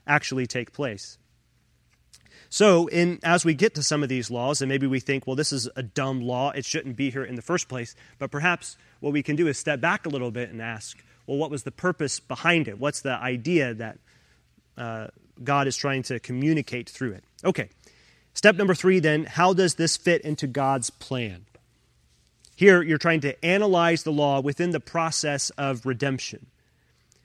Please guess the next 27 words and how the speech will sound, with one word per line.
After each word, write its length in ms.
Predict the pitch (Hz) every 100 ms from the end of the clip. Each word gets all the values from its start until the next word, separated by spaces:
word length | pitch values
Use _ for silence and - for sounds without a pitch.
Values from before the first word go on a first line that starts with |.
| _ -
Does 180 | 165 185
it 100 | -
say 220 | - 240
something 340 | 226 202 185
about 260 | 160 151 147
creation? 680 | - 165 135 147 - - - _ _ _ _ _ _ _ _ _ - - - _ _ _
Does 120 | 127
it 60 | 135
say 140 | 170
something 300 | 160 170 151
about 260 | 151 147 -
the 60 |
new 180 | 139 190
creation? 540 | - 127 95 - - - _ _ _ _ _ _ _ _ _ _ - - - -
Does 160 | 185 180
it, 200 | 208 - _ _ _ _ _ _ -
does 200 | 185 180
it 60 |
remedy 500 | 170 156 247 254 226
something 400 | 214 208 202 175
faulty 760 | 156 - 185 185 - 120 104 117 _ -
resulting 580 | 139 147 165 185 185 180
from 220 | 160 156
a 140 | 147
fall 400 | 135 - 165 165
into 260 | 147 139 127
sin? 360 | - 127 92